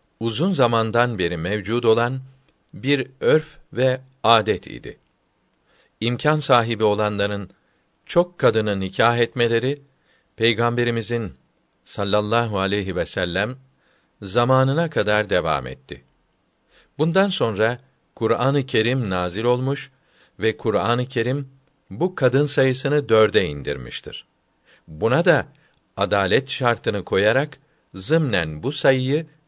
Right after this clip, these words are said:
bire tahsis etmiştir. Buna göre Arap kavmi gibi pek çok kadın ile evlenmeye alışmış bir kavmi dörde kadar kadınla evlenmeye alıştırmak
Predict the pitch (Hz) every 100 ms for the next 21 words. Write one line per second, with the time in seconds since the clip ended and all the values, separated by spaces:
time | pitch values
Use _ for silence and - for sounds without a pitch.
0 | _ 90 90 139 139 127 101 80 - 80
1 | - 78 - 69 - 78 - _ _ _
2 | _ _ _ _ _ _ _ _ _ _
3 | _ _ _ _ _ _ _ _ _ _
4 | _ _ _ - 101 180 208 151 131 120
5 | 120 _ _ _ _ 113 123 165 - -
6 | 123 107 110 107 78 71 - _ _ _
7 | - 180 - 147 131 - 107 127 113 95
8 | 92 95 92 101 101 101 98 85 92 -
9 | 117 - 101 95 - 98 87 80 65 _
10 | _ _ _ _ _ 87 104 117 117 180
11 | 151 127 117 - 107 113 113 101 104 98
12 | 104 104 104 107 98 85 - 98 80 82
13 | -